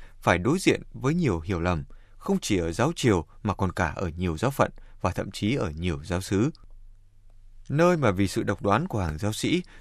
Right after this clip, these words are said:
giáo dân tiếp tục bị loại ra khỏi mọi trách nhiệm. Nhưng Đức Giáo Hoàng Gioan Phaolô hai trước đó đã tính đến điều này. Ngài biết rõ các cuộc cách mạng, và đặc biệt là cuộc cách mạng thiêng liêng,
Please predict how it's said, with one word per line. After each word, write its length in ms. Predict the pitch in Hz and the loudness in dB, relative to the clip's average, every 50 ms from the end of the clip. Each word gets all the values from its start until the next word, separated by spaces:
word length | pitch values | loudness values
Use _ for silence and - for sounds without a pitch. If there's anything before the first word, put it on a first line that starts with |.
| - - - | -18 -6 0
giáo 200 | 120 123 143 156 | 2 4 4 4
dân 220 | 160 160 147 143 - | 4 2 2 0 0
tiếp 200 | 208 220 - - | -2 -2 0 0
tục 200 | - - - - | 0 0 0 -2
bị 160 | - 107 - | -2 -2 -2
loại 280 | - 107 117 - - - | 0 2 0 0 0 -2
ra 200 | - 113 127 135 | -6 -4 -2 -2
khỏi 300 | 135 - - 117 92 85 | -2 -2 0 0 0 0
mọi 260 | 78 85 98 104 - - | 0 0 -2 -2 -2 -4
trách 220 | - 165 165 - | -8 -8 -2 0
nhiệm. 180 | 139 110 - - - - - - - - - - - - - - | 2 2 2 0 -6 -16 -16 -16 -18 -18 -20 -20 -20 -20 -12 -4
Nhưng 140 | - 165 180 | 0 0 2
Đức 120 | 190 214 202 | 2 2 4
Giáo 140 | 240 233 | 4 6
Hoàng 200 | 208 151 107 92 | 6 6 4 4
Gioan 240 | 85 110 123 127 123 | 4 2 2 2 2
Phaolô 260 | - 143 139 135 131 | 2 2 4 4 4
hai 340 | 127 127 127 127 123 104 90 - | 4 4 2 2 2 0 -2 -4
trước 180 | - 156 160 151 | -4 -6 -2 2
đó 260 | 110 101 101 120 - | 2 4 4 4 2
đã 80 | - 127 - | 0 -2 -2
tính 160 | 117 107 104 | 0 0 0
đến 140 | 113 135 143 | 0 0 0
điều 140 | 123 90 | 0 2
này. 240 | 87 92 82 76 71 - - - - - - - - - - - - - | 2 2 2 0 -2 -6 -12 -18 -20 -20 -20 -20 -20 -20 -20 -20 -8 -2
Ngài 120 | - 117 113 | 2 2 4
biết 200 | 120 196 196 - | 4 2 2 6
rõ 240 | 143 139 - 175 190 | 6 6 6 6 2
các 120 | - 220 190 | -2 -4 -4
cuộc 100 | - 113 | -4 -4
cách 220 | - - 175 175 151 | -2 -2 -2 0 2
mạng, 180 | 123 101 95 - - - - - - | 2 2 2 -2 -8 -20 -12 -8 -4
và 60 | - | -2
đặc 180 | 107 95 - - | -2 -2 -2 0
biệt 260 | 110 101 - - - | 0 0 0 -2 -6
là 100 | 95 90 | -6 -4
cuộc 160 | - - 87 | -4 -4 -4
cách 200 | - - 160 151 | -4 -4 -4 -4
mạng 140 | 139 - - - | -6 -6 -6 -6
thiêng 180 | 110 101 101 | -4 -2 2
liêng, 200 | 104 107 104 98 | 2 2 2 2